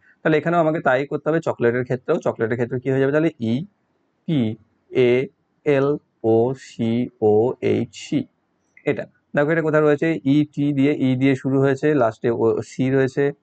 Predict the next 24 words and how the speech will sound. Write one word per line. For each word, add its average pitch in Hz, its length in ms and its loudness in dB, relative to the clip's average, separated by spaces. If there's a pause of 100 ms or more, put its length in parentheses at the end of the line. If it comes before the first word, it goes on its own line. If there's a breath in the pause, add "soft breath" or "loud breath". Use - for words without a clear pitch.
(220)
এইচ 123 220 0
সি 131 200 -2
রয়েছে। 131 320 -2
তাহলে 127 180 -2
অপশন 110 180 -4
নাম্বার 107 280 -2
ডিতে 117 220 -2
দেখো, 123 240 0
সেটা 107 240 -4
রয়েছে 107 340 -2
ই 113 160 -4
টি 117 160 -10
এ 113 220 -2
এল 117 220 0
ও 120 160 -2 (300 soft breath)
সি 180 360 -2
ও 127 220 2
এইচ 110 260 -2
সি। 151 360 -4
অপশন 110 260 -4
নাম্বার 110 260 -2
ডি 120 120 -2
হচ্ছে 110 240 -6
এটির - 240 -8